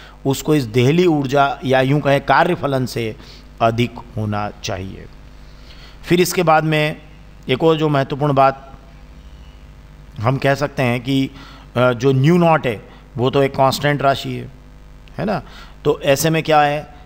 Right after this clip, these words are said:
वो हर धातु के लिए उसका मान फिक्स है, तो फिर ऐसे में क्या होगा कि जो आपका ये जो इक्वेशन है, अगर इस इक्वेशन को हम देखें तो इसमें हमको लग रहा है कि ये अगर कांस्टेंट है तो definitely ये वाली जो वैल्यू है ये इसके प्रोपोर्शनल है,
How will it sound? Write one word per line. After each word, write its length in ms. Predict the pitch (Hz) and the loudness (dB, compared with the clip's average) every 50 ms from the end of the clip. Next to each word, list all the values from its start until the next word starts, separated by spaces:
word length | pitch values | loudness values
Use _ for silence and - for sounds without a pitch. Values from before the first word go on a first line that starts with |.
| - - - | -20 -12 -2
वो 180 | 123 131 143 147 | 2 4 4 4
हर 200 | 127 135 147 147 | 4 2 2 2
धातु 280 | 139 139 139 139 156 147 | 2 0 0 0 -2 -4
के 100 | 143 151 | -2 0
लिए 100 | 147 151 | 2 2
उसका 280 | 147 131 - - 147 | 0 0 0 0 0
मान 240 | 139 139 139 143 143 | 0 2 0 -2 -2
फिक्स 320 | - - 151 151 - - | -2 -2 -4 -4 -2 -2
है, 120 | 143 135 135 | -2 -2 0
तो 160 | 139 143 131 | -2 -4 -4
फिर 180 | - 143 147 139 | -2 -2 0 0
ऐसे 220 | 131 123 - 147 | 0 2 0 0
में 120 | 147 143 | -2 0
क्या 120 | 120 139 135 | 0 2 2
होगा 300 | 131 131 127 131 127 127 - - - - - - - - - | 2 2 0 -4 -6 -6 -10 -18 -20 -20 -20 -20 -20 -20 -6
कि 100 | - 139 | -4 -4
जो 140 | 135 120 156 | 0 2 4
आपका 400 | 151 135 135 131 - - 147 143 | 4 4 4 2 2 0 0 2
ये 180 | 143 139 135 135 | 2 0 -2 -2
जो 180 | 127 139 143 | -2 -2 -4
इक्वेशन 560 | 139 143 131 120 151 170 185 165 135 143 135 120 | -4 -6 -8 -4 0 2 2 2 2 0 -2 -2
है, 160 | 113 107 113 - - - - - - - | -4 -6 -10 -14 -20 -20 -20 -20 -8 -4
अगर 200 | 120 123 139 143 | 0 0 2 0
इस 120 | 143 - | 0 -2
इक्वेशन 400 | 143 113 - 156 143 147 151 147 | -4 -4 -2 -2 0 0 -2 -2
को 100 | 131 139 | -2 -2
हम 120 | 143 135 127 | -2 0 0
देखें 300 | 123 127 123 139 143 131 | 0 -2 0 0 -2 -2
तो 80 | 147 | 0
इसमें 300 | 139 131 - - 160 156 | -2 -4 -2 -2 0 0
हमको 220 | 139 143 147 139 147 | 2 0 0 0 0
लग 160 | 143 131 127 | 0 0 0
रहा 120 | 135 139 | 2 0
है 80 | 139 139 | 0 0
कि 100 | 123 143 | -2 -4
ये 200 | 135 117 123 151 | -4 0 0 0
अगर 240 | 156 151 143 151 147 139 - - - - - - - - - | 0 2 2 0 -2 -2 -6 -18 -20 -20 -20 -20 -20 -8 -2
कांस्टेंट 460 | - 139 139 - - 156 156 143 120 | 0 0 0 0 0 0 0 0 0
है 200 | 120 107 107 - - - - - - | -2 -4 -4 -10 -18 -20 -20 -8 -8
तो 60 | 131 | -2
definitely 640 | 131 131 139 - - 160 156 156 131 139 160 160 147 123 113 127 | 0 0 0 2 2 2 2 2 0 -2 -4 -4 -4 -6 -2 0
ये 220 | 156 165 165 160 | 2 2 2 0
वाली 260 | 147 143 135 139 143 | 2 2 2 2 2
जो 160 | 131 135 139 | 0 0 2
वैल्यू 300 | 131 127 127 139 143 143 | 2 2 2 2 2 2
है 60 | 139 135 | 2 2
ये 260 | 123 117 120 123 120 | 2 0 0 0 0
इसके 220 | 117 - - 147 | -2 -4 -6 -8
प्रोपोर्शनल 560 | - - 147 - 156 147 - - 135 123 113 | -6 -6 -6 -4 -4 -6 -4 -4 -4 -6 -6
है, 80 | 107 | -8